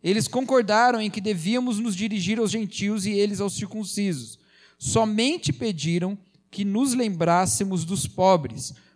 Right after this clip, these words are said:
o que me esforcei por fazer." A questão que Paulo tá abordando aqui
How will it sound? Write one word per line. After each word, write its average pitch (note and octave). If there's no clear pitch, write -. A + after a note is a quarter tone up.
o C#3+
que F#3+
me F#3+
esforcei F3
por E3
fazer." A#2
A F3
questão C4+
que G#3+
Paulo A3
tá G3+
abordando F3+
aqui F3